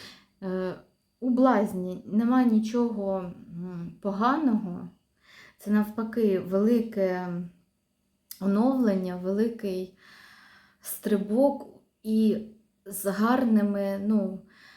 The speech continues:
з гарними обставинами,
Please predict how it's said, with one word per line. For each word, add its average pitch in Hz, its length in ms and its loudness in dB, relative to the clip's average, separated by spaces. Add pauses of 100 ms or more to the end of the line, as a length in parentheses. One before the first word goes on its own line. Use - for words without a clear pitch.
(880)
з 214 200 0
гарними 226 580 4
обставинами, 185 880 -2